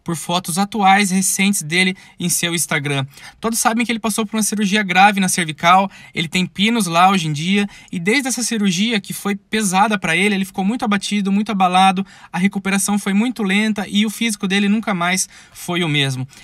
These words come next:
Ele até voltou a competir em dois mil e dezoito, recente, né? Ele participou do Arnold Classic Ohio, do Arnold Classic Austrália, mas o físico, vocês sabem, já não era mais o mesmo. Hoje ele já tá com quarenta, quase quarenta e um anos,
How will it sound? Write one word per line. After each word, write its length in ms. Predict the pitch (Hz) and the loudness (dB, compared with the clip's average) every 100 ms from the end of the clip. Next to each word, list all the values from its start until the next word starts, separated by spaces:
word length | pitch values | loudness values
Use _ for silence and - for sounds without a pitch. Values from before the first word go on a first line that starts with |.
| - | -4
Ele 140 | 165 | -2
até 180 | 175 214 | 2 2
voltou 300 | 240 254 240 | 2 0 -2
a 40 | 240 | 0
competir 480 | 220 214 - 208 | 0 0 2 2
em 100 | 220 | 2
dois 160 | 196 180 | 0 2
mil 60 | 190 | 2
e 80 | 202 | 2
dezoito, 460 | 175 185 202 202 | -2 0 -2 -2
recente, 560 | 165 214 - 262 233 196 | -4 -2 -2 -4 -2 -2
né? 120 | 226 - - - | -2 -6 -18 -2
Ele 160 | 190 | -2
participou 500 | 190 185 - - 196 | 0 0 -2 -2 -2
do 100 | 180 | 0
Arnold 240 | 170 165 156 | -2 -2 -6
Classic 380 | 165 165 - 185 | -6 -6 -4 -6
Ohio, 460 | 165 185 190 190 | 2 2 2 0
do 120 | 160 | -4
Arnold 300 | 160 165 160 | -4 -4 -6
Classic 500 | 156 160 165 - 160 | -6 -4 -4 -6 -8
Austrália, 640 | 156 156 - 175 180 185 185 - - - | -8 -8 0 4 4 4 -2 -6 -20 -6
mas 240 | 240 254 - | -4 -4 -4
o 100 | 240 | -6
físico, 460 | - 233 208 190 | -2 -2 -2 -4
vocês 320 | 170 190 214 - | -4 -4 -2 -2
sabem, 320 | 190 185 170 | -2 -2 -2
já 260 | 190 196 - - - | 0 0 -2 -20 -6
não 200 | 185 196 | 0 2
era 160 | 196 196 | 4 2
mais 200 | 180 165 | 0 -2
o 40 | |
mesmo. 380 | 160 160 151 147 | 0 -2 -2 -4
Hoje 240 | 147 208 202 | 0 2 2
ele 120 | 196 | 2
já 120 | 185 | 0
tá 140 | 185 185 | -2 -2
com 140 | 185 | -2
quarenta, 500 | 175 160 196 196 180 | -2 0 2 0 -2
quase 240 | - 185 | -4 -4
quarenta 320 | 190 185 185 175 | -2 -2 0 -2
e 80 | |
um 140 | 151 165 | -2 -2
anos, 340 | 196 202 - | 0 0 -2